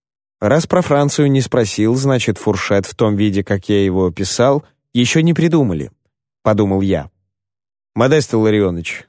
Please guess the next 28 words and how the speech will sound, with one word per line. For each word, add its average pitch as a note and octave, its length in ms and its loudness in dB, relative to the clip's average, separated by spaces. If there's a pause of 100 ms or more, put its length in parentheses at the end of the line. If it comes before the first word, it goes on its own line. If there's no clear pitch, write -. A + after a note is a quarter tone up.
вы C3 160 2
сейчас D#3 420 0
сможете E3+ 540 0
быстро B2+ 400 0
накрыть A#2 440 0
новые A2+ 380 2
столы, G2+ 380 -2
как G#2+ 200 -2
положено?» G2 600 0 (1000)
«Нет, D#3 300 0
Тимофей G2+ 420 0
Васильевич», E2+ 640 -8 (500)
ответил A#2 520 2
Ларин E3 540 2
и D3 120 2
хотел E3 380 0
ещё F3 420 2
что-то G#2+ 320 -2
добавить, G2 580 0 (240)
но A#2+ 180 2
я B2 220 4
его D3 240 4
перебил. G2 580 -2 (520)
«А A2+ 180 2
сделать, G#2+ 500 0
как G#2 240 -4
я G2+ 160 2
прошу?» B2 400 -4